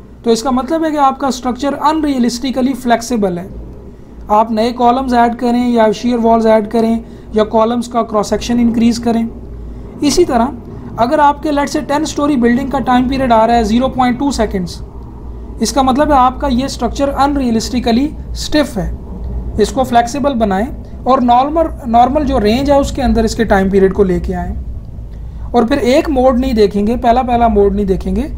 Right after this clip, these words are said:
पहले तीन, तीन, चार, चार mode दोनों directions में, X में भी, वाई में भी और torsion में भी देखेंगे।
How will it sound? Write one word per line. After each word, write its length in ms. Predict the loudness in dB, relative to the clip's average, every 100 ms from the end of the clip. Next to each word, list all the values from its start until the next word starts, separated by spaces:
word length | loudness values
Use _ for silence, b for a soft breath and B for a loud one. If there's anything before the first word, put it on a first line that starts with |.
| B B B B 0
पहले 260 | 2 2
तीन, 280 | 0 -2 0
तीन, 240 | 0 2
चार, 260 | 2 4 4
चार 180 | 2 2
mode 280 | 2 2 2
दोनों 380 | 2 2 2
directions 480 | 2 2 2 0 2
में, 180 | 2 2
X 220 | 0 0
में 160 | 0 2
भी, 140 | 2
वाई 260 | 2 4 4
में 160 | 2
भी 180 | 0 -2 -4 B B 0
और 180 | 2
torsion 380 | 4 2 2 -4
में 160 | -2 -4
भी 80 | -4
देखेंगे। 440 | -8 -10 -12